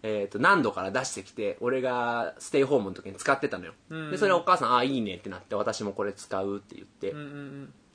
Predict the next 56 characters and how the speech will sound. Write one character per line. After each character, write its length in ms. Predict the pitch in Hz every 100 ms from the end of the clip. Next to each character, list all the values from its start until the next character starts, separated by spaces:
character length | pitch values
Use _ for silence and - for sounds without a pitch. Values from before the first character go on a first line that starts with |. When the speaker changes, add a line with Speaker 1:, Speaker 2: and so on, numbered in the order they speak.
| -
Speaker 2:
う 40 |
ん。 20 |
Speaker 1:
で、 160 | 202 - - - -
こ 60 | 220
の 80 |
前 120 | 233 -
帰 100 | 147
っ 100 | 127
た 80 |
時 200 | 101 101
に、 300 | 104 107 98 _ _ -
あ 120 | 98
の、 500 | 98 95 92 87 -
こ 100 | -
の 60 | 156
前 140 | 139
っ 20 | -
て、 140 | 90
ス 380 | - - - -
テ 120 | 175
イ 40 | 156
ホ 80 |
ー 20 | 120
ム 60 |
の 60 | 82
時 160 | 104
か 100 | -
な？ 120 | 196 226
あ 80 | -
の 160 | 110 101
時 180 | 113 101
に 100 | 101
帰 80 |
っ 120 | 117 104
た 60 |
時 180 | 98 110
に 80 | 110
お 60 |
母 160 | 110 135
さ 120 | 101
ん 80 | 95
が、 140 | 95 - - _
あ 100 | 98
の、 160 | 95 92 95 98 104 - - - - -
こ 120 | 233
の 420 | 269 294 247 - -
テ 100 | 208
レ 120 | 185
ビ 120 | 117
で 300 | 113 107 98 _ 135
録 280 | 143 -
画 140 | 294 320
し 80 | -
た 100 | 320
い 80 |
と。 80 | -